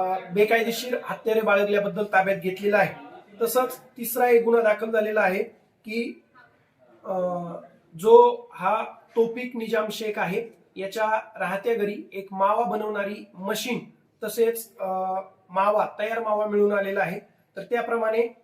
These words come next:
आम्ही त्यांना ताब्यात घेत एकूण चार आरोपी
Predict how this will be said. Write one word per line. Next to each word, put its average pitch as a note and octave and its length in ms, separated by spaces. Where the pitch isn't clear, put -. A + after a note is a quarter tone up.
आम्ही G#3+ 200
त्यांना A3 400
ताब्यात G3 500
घेत G#3 160
एकूण A#3 340
चार A3 200
आरोपी G#3 540